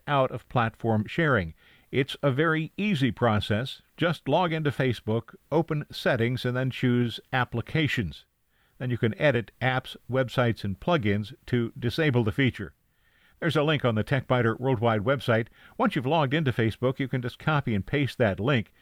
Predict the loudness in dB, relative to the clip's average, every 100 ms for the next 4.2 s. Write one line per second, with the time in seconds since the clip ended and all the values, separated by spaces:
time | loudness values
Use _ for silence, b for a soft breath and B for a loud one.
0 | b -2 0 0 0 0 0 0 0 -2
1 | -2 -2 -4 0 0 -2 -2 -4 -2 0
2 | 0 -2 -6 -10 _ -2 -2 -2 -2 -2
3 | 0 0 2 0 -2 -4 _ _ -4 -2
4 | -2 -10